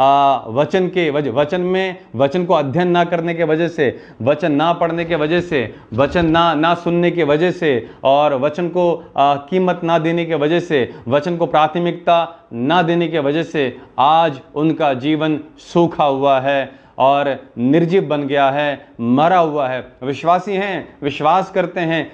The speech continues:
लेकिन मरे हुए हैं और बीमारियों से भरे हुए हैं, दुष्ट आत्माओं से भरे हुए हैं, क्योंकि, क्योंकि परमेश्वर का वचन जो आग है उनके जीवन में नहीं है। देखिए, हमसे ज़्यादा शैतान जानता है, शैतान जानता है कि किसके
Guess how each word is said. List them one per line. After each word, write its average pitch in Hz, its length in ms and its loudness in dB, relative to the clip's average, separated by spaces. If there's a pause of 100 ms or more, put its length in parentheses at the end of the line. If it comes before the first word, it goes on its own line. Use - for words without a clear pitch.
(100)
लेकिन 147 300 0
मरे 156 280 2
हुए 175 200 0
हैं 170 360 -4 (140)
और 151 500 2
बीमारियों 156 520 0
से 180 160 -6
भरे 147 260 0
हुए 170 220 2
हैं, 170 380 -2 (120)
दुष्ट 147 260 -2
आत्माओं 170 520 0
से 175 180 -4
भरे 147 220 0
हुए 160 240 2
हैं, 165 420 -4
क्योंकि, 156 640 2
क्योंकि 170 320 2
परमेश्वर 147 600 0
का 151 120 0
वचन 147 420 0 (160)
जो 143 140 2
आग 156 400 2
है 156 280 -4 (120)
उनके 147 260 0
जीवन 143 300 -2
में 139 140 2
नहीं 151 280 2
है। 110 180 -6 (140)
देखिए, 170 580 0 (120)
हमसे 165 300 0
ज़्यादा 156 440 2 (200)
शैतान 165 420 2
जानता 160 440 2
है, 160 160 -2
शैतान 156 460 -2
जानता 160 360 0
है 165 80 0
कि 170 120 -6
किसके 160 400 -2